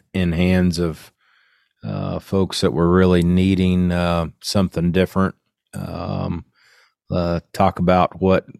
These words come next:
you know, some of your customer experience and what they've been able to see, 'cause the, the direct heterosis is one thing, but, uh, the,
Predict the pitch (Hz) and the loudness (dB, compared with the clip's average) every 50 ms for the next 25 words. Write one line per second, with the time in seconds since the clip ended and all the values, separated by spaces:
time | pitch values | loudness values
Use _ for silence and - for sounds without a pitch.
0 | - - - - _ _ _ _ _ _ 110 101 92 87 85 - - 104 98 95 | -20 -20 -20 -20 _ _ _ _ _ _ -2 0 0 0 -2 0 0 2 2 4
1 | 92 87 85 82 - - 104 98 - - - - 92 90 87 82 82 - - - | 2 2 0 -2 -2 0 0 0 0 -2 -4 -2 0 0 0 0 -2 -4 -8 -8
2 | - - 95 92 90 90 90 87 - - - 87 85 87 85 - - 87 87 87 | -4 0 0 2 2 0 0 -2 -4 -6 -6 -6 -4 -4 -6 -4 -2 -2 0 0
3 | 82 73 - _ _ _ _ _ _ _ _ _ _ _ _ - 95 92 90 87 | -2 -4 -10 _ _ _ _ _ _ _ _ _ _ _ _ 0 2 2 2 2
4 | 80 80 76 - - 104 104 92 82 - 92 82 80 82 85 80 76 - - _ | 0 -2 -4 -2 2 2 2 2 2 0 -2 -2 0 0 0 0 0 -2 -8 _
5 | _ _ _ _ _ _ _ _ 104 101 95 87 92 95 98 107 117 123 117 117 | _ _ _ _ _ _ _ _ 0 0 2 2 4 4 6 6 6 4 2 0
6 | - - 104 92 92 92 92 90 87 - - 90 85 - - 85 76 78 90 92 | 0 0 2 2 4 4 2 2 0 0 -2 -4 -4 -2 -4 -6 -4 0 2 2
7 | 95 98 90 - 92 85 82 82 82 85 87 82 80 80 - - _ - 90 85 | 2 2 0 0 0 0 2 0 0 0 -2 -2 -4 -6 -6 -8 _ -4 -2 -2
8 | 82 82 80 78 80 80 | 0 0 -2 -2 -2 -4